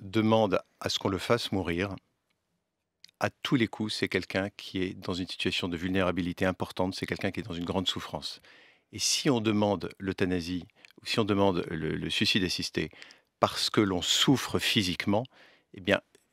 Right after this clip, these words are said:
j'ai l'expérience que quand on arrive à soulager les gens, ils ne la demandent plus dans l'immense majorité des cas. Ça veut dire quoi ? Ça veut dire qu'il y a des gens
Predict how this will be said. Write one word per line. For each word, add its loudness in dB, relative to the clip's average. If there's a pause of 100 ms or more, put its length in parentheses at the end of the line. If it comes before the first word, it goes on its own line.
(140)
j'ai 2
l'expérience 2
que -6
quand -2 (220)
on 2
arrive 4
à 2
soulager 6
les 2
gens, -2
ils -2
ne -2
la 0
demandent -2
plus -4
dans 0
l'immense 0
majorité 0
des -2
cas. -8 (520)
Ça 2
veut 4
dire 2
quoi ? -4
Ça -2
veut 2
dire 2
qu'il -2
y 2
a 4
des 0
gens 0